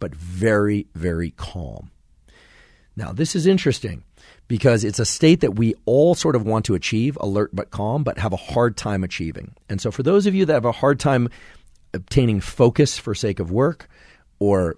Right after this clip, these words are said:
focus for sake of anything, I should say, and when you are able to achieve focus, it's through the use of things like stimulants, or you feel like you have to have a cold shower or ice bath, or you have to have four espresso in order to be alert.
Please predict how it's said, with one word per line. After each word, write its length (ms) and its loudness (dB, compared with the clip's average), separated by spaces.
focus 340 -6
for 100 -10
sake 200 -10
of 100 -8
anything, 460 2
I 80 -4
should 200 -2
say, 240 4
and 360 6
when 220 4
you 260 4
are 240 8
able 220 6
to 100 2
achieve 280 0
focus, 380 0
it's 140 -4
through 220 -2
the 100 0
use 300 0
of 100 -4
things 260 -6
like 180 -8
stimulants, 640 6
or 40 2
you 120 0
feel 140 -4
like 180 -4
you 120 -2
have 280 0
to 80 0
have 100 4
a 80 2
cold 240 0
shower 480 2
or 60 -2
ice 220 -2
bath, 280 -2
or 60 -8
you 120 -6
have 260 2
to 80 -4
have 160 -4
four 240 -2
espresso 420 -4
in 80 -2
order 160 0
to 60 -2
be 100 0
alert. 340 4